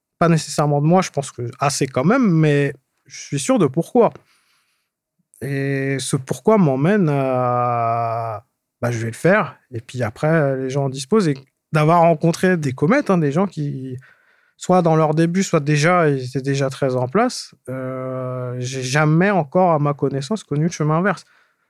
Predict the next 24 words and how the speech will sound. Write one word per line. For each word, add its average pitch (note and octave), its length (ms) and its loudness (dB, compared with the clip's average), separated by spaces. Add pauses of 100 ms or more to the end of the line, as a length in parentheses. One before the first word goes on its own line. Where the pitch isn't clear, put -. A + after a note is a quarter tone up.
(200)
Travailler D#3 260 4
avec D3+ 160 2
quelqu'un E3 380 0
et E3+ 100 2
puis D#3 260 -8
la D3 120 2
plonger, F3 500 0
quoi. C#3 240 -4 (640)
C'est, - 340 -6
j'ai C3+ 200 -6 (320)
toujours G3 380 0
eu A#3 40 0
cette C#3 240 -4
chance - 600 -4 (200)
d'avoir B2+ 220 -2
été C3 280 -2
guidé, D3 440 2
d'y C#3 320 0
être, G3+ 440 0
certainement. D#3+ 500 -2
Je, - 160 -12 (240)
pourtant, G#3+ 340 2
je D3+ 160 -2
me D3+ 380 0